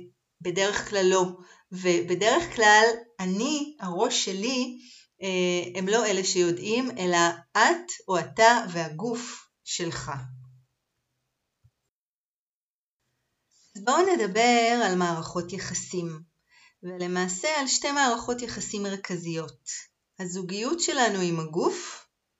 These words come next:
ומערכת היחסים שלנו עם האוכל. אז למעשה כל תהליך טוב של טיפול שחרור מאכילה רגשית מתחיל בגוף. חשוב שקודם כל נחזיר ונבסס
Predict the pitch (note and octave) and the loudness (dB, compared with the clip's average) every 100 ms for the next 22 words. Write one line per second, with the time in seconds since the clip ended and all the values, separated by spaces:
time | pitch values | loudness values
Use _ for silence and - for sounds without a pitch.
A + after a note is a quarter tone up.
0 | - F#3 E3+ E3+ G#3 B3 A#3 F#3 F3+ F3+ | -8 -2 0 0 -2 -4 -6 -6 -8 -6
1 | E3+ E3+ F3 D#3+ D#3 D3+ D3+ E3 D#3 - | -6 -4 -6 -6 -8 -8 -8 -8 -8 -8
2 | C#3+ C3+ C3 _ _ _ _ _ - - | -12 -12 -14 _ _ _ _ _ -20 -20
3 | - - _ F#3+ F3+ F3+ F3+ - - F#3+ | -20 -20 _ 0 2 2 -2 -12 -10 -8
4 | F#3+ F#3+ - F4 F#4 - D#4+ D#4+ E4+ F4 | -6 -4 2 2 0 -4 0 0 2 2
5 | C4+ G#3 F#3+ F#3+ - - - E3+ D#3+ E3+ | 2 2 -2 -6 -12 -12 -4 -2 -2 -8
6 | - F#3 E3+ - - F3+ A#3+ A#3+ A3+ A#3 | -8 -6 -8 -14 -20 -14 -8 -6 -6 -8
7 | - F3 A3 A#3 A3 F3+ - F3 F3 F3 | -6 -6 -4 -4 -2 -4 -4 -2 -2 -2
8 | E3 - A#3+ - G3 - B3+ B3 A3+ G3+ | -6 -6 -8 -8 -12 -8 -6 -4 -4 -6
9 | G#3 - - - _ _ _ _ _ - | -10 -12 -16 -18 _ _ _ _ _ -8
10 | - - D4 - C4 - - D4 C4 C#4+ | -2 -2 0 -2 -4 -6 -2 0 0 -2
11 | C#4+ - C#4+ C#4+ D4 C4+ - A3 G#3+ G3+ | -4 4 6 6 4 -6 -12 -8 -4 -2
12 | - G#3+ F#3 F3+ A#3 B3+ C#4+ D4+ D4 - | -4 -6 -8 -4 0 2 2 -2 -4 -10
13 | F3+ F3+ F#3 E3+ D#3+ E3+ - - A3+ A#3+ | -14 -6 -4 -2 -4 -8 -12 -6 -4 -4